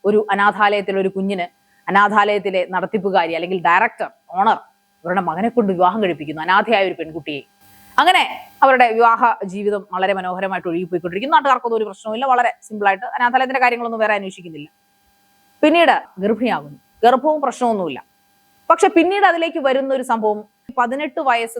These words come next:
തികഞ്ഞ് പന്ത്രണ്ട് ദിവസം ഉള്ളപ്പോഴാണ് ആ പെൺകുട്ടിയുടെ വിവാഹം നടക്കുന്നത്.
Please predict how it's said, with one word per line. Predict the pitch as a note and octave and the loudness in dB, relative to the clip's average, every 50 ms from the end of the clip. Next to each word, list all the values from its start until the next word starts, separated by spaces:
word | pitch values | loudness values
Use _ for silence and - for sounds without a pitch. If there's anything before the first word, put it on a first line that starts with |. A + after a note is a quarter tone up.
| G3+ A3+ | -6 -6
തികഞ്ഞ് | G3 F#3 G3 G3 G3 G3 G3+ - _ - | -4 -4 -6 -8 -8 -10 -14 -8 _ -2
പന്ത്രണ്ട് | A3+ A#3 A#3+ C4+ C#4 C#4 C#4 C#4+ - G#3 | 0 0 2 0 0 0 0 -2 0 0
ദിവസം | G3 G3+ G#3 A#3 - B3 A3+ | 0 0 2 2 2 4 4
ഉള്ളപ്പോഴാണ് | G#3 G3 F#3 F3+ F#3 F3+ F3 E3+ F3+ | 4 4 2 2 0 -2 -2 0 0
ആ | F3+ | -2
പെൺകുട്ടിയുടെ | - G3 G3 F#3+ F#3 F#3+ F3 F#3 F#3+ | -2 -2 -6 -6 -8 -8 -6 -4 -4
വിവാഹം | F3+ F3+ G3 F#3+ F#3 G3+ F#3 | 0 2 2 2 2 -2 -8
നടക്കുന്നത്. | E3 D#3 - - C3+ C3 B2 | -8 -10 -10 -14 -18 -20 -20